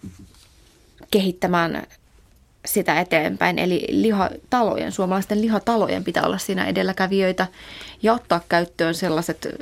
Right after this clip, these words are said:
ehdot sopimustuottajiensa kanssa – ja luoda sellaiset kriteerit, jo-, jotka todellakin erottavat jyvät akanoista ja parhaat tilat huonommista. Ja sitä kautta sitä volyymia voi syntyä.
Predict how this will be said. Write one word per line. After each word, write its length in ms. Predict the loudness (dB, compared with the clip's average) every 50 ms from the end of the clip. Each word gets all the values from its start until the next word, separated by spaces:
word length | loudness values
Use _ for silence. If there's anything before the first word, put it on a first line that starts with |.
| -16 -14 _ 0
ehdot 320 | 0 0 2 -2 -6 -6
sopimustuottajiensa 1160 | 0 -2 0 2 2 0 0 -2 -2 -2 -2 -2 -2 -2 -2 -2 0 0 0 0 0 -2 -4 -8 -8 -4
kanssa – 480 | -2 0 0 0 -2 -4 -2 -2 -2 -4 -4 -14 -20 -20 -20 -20 -20 -20 -20 -20 -8 -4
ja 260 | 0 2 2 2 2
luoda 260 | 2 2 2 2 0
sellaiset 460 | -2 -4 -2 -2 0 -2 -2 -4 -12 -6
kriteerit, 560 | -4 -2 0 0 0 2 0 2 0 -2 -2 -2
jo-, 140 | -2 -2 -2
jotka 460 | -2 -4 -6 -6 -2 -2 -2 -2 -2 -8 -14 -18 -8 -4
todellakin 520 | -4 0 0 0 0 0 -2 -4 -4 -4 -2
erottavat 580 | 0 0 0 -2 -2 -4 -4 -4 -4 -4 -2
jyvät 260 | -2 0 0 0 -4 -4 -8
akanoista 560 | -10 -6 -6 -6 -6 -4 -6 -8 -4 -2 -2
ja 140 | -2 -2 -2 -6 -14 -20 -20 -20 -20 -20 -20 -20 -20 -20 -20 -20 -20 -14 0 2
parhaat 360 | 4 4 4 0 -6 -10 -10 _ -6
tilat 240 | -4 -2 -2 -4 -6 -12 -20 -16 -8 -2
huonommista. 680 | 0 0 0 0 -2 -4 -8 -6 -6 -6 -6 -4 -6 -8 -8 -8 -20 -20 -20 -20 -20 -20 -20 -20 -20 -20 -10 -4
Ja 220 | 0 2 2 2 0 -4
sitä 300 | -6 -6 -2 0 0 -2
kautta 320 | 0 -2 -4 -4 -4 -8 -10
sitä 280 | -10 -4 -4 -4 -2
volyymia 460 | 0 0 0 0 -2 -2 -4 -6 -6 -8 -8 -10 -16 -8
voi 160 | -6 -4 -4 -4
syntyä. 460 | -4 -4 -6 -6 -6 -8 -8 -10